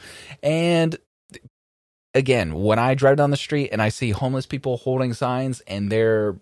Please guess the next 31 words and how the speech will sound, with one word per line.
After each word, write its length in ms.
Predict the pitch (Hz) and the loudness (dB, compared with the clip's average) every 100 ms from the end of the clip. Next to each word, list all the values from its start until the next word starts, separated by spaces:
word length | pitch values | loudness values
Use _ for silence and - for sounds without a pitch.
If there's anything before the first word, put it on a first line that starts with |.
| - | -10
uh, 120 | 110 - | -10 -10
fifty 320 | - - - 143 | -12 -10 -8 -4
pounds 320 | 147 139 131 | -2 -2 -2
heavier 260 | 143 147 | -2 0
than 100 | 147 | 0
me, 120 | 151 147 | -2 -4
and 80 | 110 | -4
it's 100 | 101 | -4
like, 180 | 98 - | -6 -6
"Dude, 400 | 160 180 175 165 - 123 | -6 -4 -6 -8 -10 -6
you're 140 | 135 | -2
not 220 | 156 156 | 0 2
that 180 | 151 147 | 2 0
poor, 240 | 113 104 95 | -2 -4 -2
'cause 240 | 107 - - | -6 -8 -2
obviously 460 | 120 143 127 - 127 | 0 0 -4 -6 -6
you 280 | 117 123 147 | -4 -6 -4
can 220 | 156 143 | -2 0
afford 540 | 135 - 151 170 156 | -2 -2 0 2 2
enough 240 | 147 147 - | 2 0 -2
food 460 | - 196 156 110 - - - - - | -4 -2 -2 -4 -8 -20 -20 -20 -6
to 140 | 147 | 0
where 220 | 135 123 | 2 2
you 220 | 120 123 | 2 -2
weigh 400 | 113 113 160 139 113 | 0 0 0 -2 -4
three 420 | - 117 113 113 | -8 -6 -4 -4
hundred 380 | - 120 107 - | -2 -2 -2 -4
pounds." 540 | - 202 101 95 107 | -4 -4 -4 -8 -8
It's 360 | 110 - - - - | -8 -8 -16 -16 -10
bananas. 800 | 139 180 220 285 - - - - | -2 -2 0 -4 -6 -8 -16 -16
So, 480 | - - - 170 95 | -12 0 4 4 2